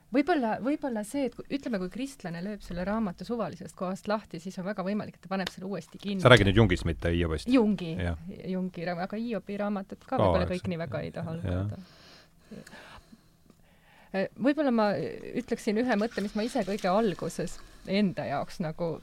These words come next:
Speaker 1: selgeks mõtlesin, oli see, et seesama Jumal, kellest Hiob, kellest Jung nii, noh, karmilt nagu räägib ja, ja selliste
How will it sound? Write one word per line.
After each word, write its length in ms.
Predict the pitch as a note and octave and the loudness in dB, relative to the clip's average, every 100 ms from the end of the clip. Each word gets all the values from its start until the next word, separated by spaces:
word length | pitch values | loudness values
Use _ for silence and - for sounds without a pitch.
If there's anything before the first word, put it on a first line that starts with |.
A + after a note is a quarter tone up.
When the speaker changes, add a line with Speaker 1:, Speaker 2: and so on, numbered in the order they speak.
| - | -12
Speaker 1:
selgeks 480 | - G3+ F#3 D#3 - | -6 -6 -4 -8 -4
mõtlesin, 560 | F#3+ - D#3+ - E3 D#3 - - - | -4 -2 -6 -4 -4 -6 -12 -18 -4
oli 120 | F3+ | -4
see, 140 | F#3+ A#3 | 2 0
et 140 | G3+ | 0
seesama 480 | G3+ A#3+ A#3 G3 E3 F#3 E3+ - - - | -4 -2 0 0 -2 -6 -10 -18 -20 -8
Jumal, 460 | F#3 G3+ F3 - F#3 | -2 -2 -2 -6 -8
kellest 540 | F3+ F3+ F3+ - - | -6 -4 -6 -10 -8
Hiob, 640 | F3 - - G#3+ G3 E3 - - G3 | -8 -8 -6 -4 -2 -4 -10 -16 -6
kellest 400 | G#3 F#3 F3 - | -2 -2 -2 -2
Jung 300 | G#3+ G3+ E3 | 0 2 0
nii, 400 | G3+ G#3 E3 - - - - - - | -2 -2 -2 -8 -14 -20 -20 -20 -6
noh, 180 | G#3+ G#3+ | -2 -2
karmilt 500 | - A3 A3 D#3 - - | 4 4 4 -2 -6 -8
nagu 260 | D#3+ E3+ | -8 -4
räägib 460 | F#3 F#3+ F#3+ D#3 - | 0 0 -2 -8 -4
ja, 160 | D3+ D3+ | -4 -2
ja 220 | - D3 | -4 -6
selliste 540 | E3+ F#3+ E3+ - E3+ | -6 -6 -6 -6 -6